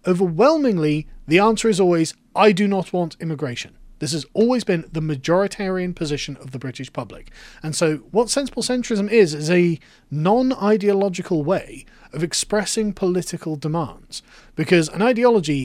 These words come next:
is something that is a priori constructed. It is constructed in the abstract from who knows where. It could be anywhere. It could be any time, any place.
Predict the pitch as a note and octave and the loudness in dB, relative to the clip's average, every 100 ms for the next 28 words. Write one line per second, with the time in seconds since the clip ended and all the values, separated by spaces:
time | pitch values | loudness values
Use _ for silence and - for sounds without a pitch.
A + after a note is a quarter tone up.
0 | A#2 D#3 D3 C#3 - E3+ F3 D#3 D3 C#3+ | -2 -2 -2 -4 -6 -4 -2 -2 -2 -2
1 | B2+ - G#3 A3+ - - G3 A#3 A#3+ F#3 | -6 -4 -4 -4 -8 -4 2 4 4 2
2 | E3 D#3+ D3+ D#3 - - - B2 - E3+ | -2 -8 -6 -6 -6 -14 -16 -16 -8 -8
3 | - G3+ - D#3 - A3 G#3+ F#3 F3+ F3 | -4 -4 -4 -6 -2 0 2 2 0 -2
4 | - - - - - - - - - F3 | -6 -14 -18 -20 -20 -20 -20 -20 2 4
5 | E3 D3+ C#3 _ - G3 A#3 B3 C#4+ C4+ | 6 2 -6 _ 0 2 2 0 -2 -6
6 | - F3 G#3 C4 G3 - - C#3+ F3 A3+ | -4 -2 -2 -2 -4 -8 -12 -4 -2 0
7 | - G#3 F3 F3 G3 - - | -2 -2 -2 -4 -6 -10 -12